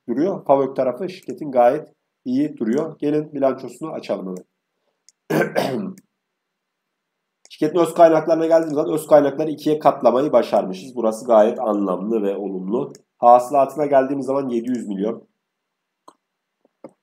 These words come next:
Geçen yılı geride bırakmışız.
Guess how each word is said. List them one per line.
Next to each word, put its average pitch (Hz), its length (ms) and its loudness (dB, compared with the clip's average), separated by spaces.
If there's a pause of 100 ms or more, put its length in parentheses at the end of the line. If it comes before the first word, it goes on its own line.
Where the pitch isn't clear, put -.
(260)
Geçen 131 360 0
yılı 131 340 -2 (200)
geride 117 320 0
bırakmışız. 104 640 0